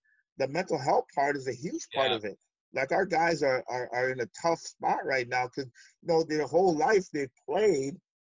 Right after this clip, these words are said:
Speaker 1: you know, and now they haven't played in a year and a half, uh, or whatever it's been. So it, it's tough, but you gotta keep on going. Like, "Hey, we're planning ahead,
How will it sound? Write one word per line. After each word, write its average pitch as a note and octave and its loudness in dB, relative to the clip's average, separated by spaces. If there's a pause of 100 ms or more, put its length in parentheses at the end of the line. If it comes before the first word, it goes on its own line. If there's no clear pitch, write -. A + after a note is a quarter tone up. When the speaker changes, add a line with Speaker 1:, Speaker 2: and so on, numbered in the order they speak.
(280)
Speaker 1:
you C#3 -8
know, C#3+ 2
and C3+ -6
now D3 2
they D#3+ 0
haven't D3+ 0
played E3+ 2
in C3+ -8
a C3 -10
year D#3 0
and D#3 -2
a C#3+ 0
half, G3 -2 (160)
uh, B2 -4 (320)
or B2 4
whatever B2 2
it's - -8
been. A#2 -2
So B2 0 (280)
it, - -4
it's D#3+ -2
tough, D#3 0 (100)
but B2+ -2
you B2 -16
gotta C3 0
keep D3 -4
on C#3 -2
going. C#3 -2
Like, A#2 -4
"Hey, A#2+ -2 (280)
we're A2+ -2 (340)
planning C#3+ 0
ahead, C#3 0